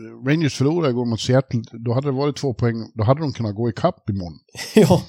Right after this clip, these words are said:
Speaker 2: ja, just det.
Speaker 1: Eh, ja, det är, de är ju nu med, med, med, alltså när säsongen verkligen och tabellen har satt sig och, och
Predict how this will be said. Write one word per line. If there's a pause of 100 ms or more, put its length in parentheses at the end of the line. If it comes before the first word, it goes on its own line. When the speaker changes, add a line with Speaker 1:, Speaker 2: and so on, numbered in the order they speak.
(200)
Speaker 2:
ja,
just
det. (600)
Speaker 1:
Eh, (160)
ja,
det
är,
de
är
ju (160)
nu
med,
med, (160)
med,
alltså
när
säsongen
verkligen
och
tabellen
har
satt
sig
och,
och